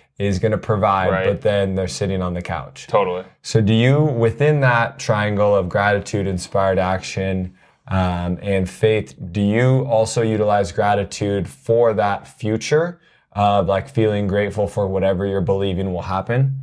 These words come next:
Speaker 2: Yeah, and you taught me this too, where it's every single morning I'm sitting down, I'm writing, "What I'm, what am I grateful for now? Um, what do I want in the future? What are my declarations?" So that looks like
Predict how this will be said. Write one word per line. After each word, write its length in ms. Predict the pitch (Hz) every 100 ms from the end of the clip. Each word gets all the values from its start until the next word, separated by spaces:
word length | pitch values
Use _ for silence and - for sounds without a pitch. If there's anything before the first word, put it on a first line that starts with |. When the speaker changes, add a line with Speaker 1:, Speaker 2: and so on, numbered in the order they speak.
| - - - _ -
Speaker 2:
Yeah, 280 | 123 139
and 160 | 120 120
you 200 | 131 135
taught 240 | 123 120
me 80 | 117
this 240 | 107 104 -
too, 280 | 127 120 107
where 280 | 107 107
it's 400 | 104 101 - -
every 260 | 120 117 120
single 240 | 139 120
morning 420 | 104 107 110 104 98
I'm 160 | 104
sitting 280 | - 110 107
down, 240 | 101 101
I'm 120 | 101 101
writing, 220 | 101 98
"What 140 | 104
I'm, 180 | 107 107 -
what 120 | 117
am 80 | 123
I 100 | 110
grateful 340 | 110 95 110
for 240 | - 104
now? 440 | 95 92 110 135 - - - _ -
Um, 500 | 107 104 101 98 95
what 520 | 107 101 107 110 147 -
do 180 | 113
I 80 | 98
want 280 | 95 101 104
in 60 | 107
the 80 | 98
future? 340 | - 110 113
What 100 | 101
are 60 | 98
my 120 | 92
declarations?" 920 | 107 95 - 98 95 101 147 156 135
So 440 | 117 101 95 92 -
that 360 | 107 101 98 101
looks 280 | 104 - 104
like 420 | 95 92 -